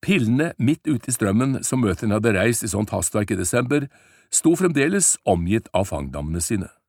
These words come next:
Han hadde forklart Edmund og Carys at han ville la dammene stå inntil broen var nesten ferdig for å beskytte murverket mot skader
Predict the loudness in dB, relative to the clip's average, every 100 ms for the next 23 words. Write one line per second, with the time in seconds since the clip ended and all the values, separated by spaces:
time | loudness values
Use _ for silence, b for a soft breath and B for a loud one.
0 | _ _ _ _ _ _ _ -2 0 0
1 | 0 -4 2 2 2 0 0 2 0 0
2 | 0 0 0 -4 -6 b b -6 0 0
3 | 2 2 4 2 4 2 4 2 0 0
4 | 2 2 0 -2 -2 -2 -4 -4 -2 -2
5 | -2 0 0 -2 -4 0 2 2 -2 B
6 | B B -2 -2 0 -2 0 0 0 0
7 | -2 -2 -2 -2 -2 -2 2 2 2 -2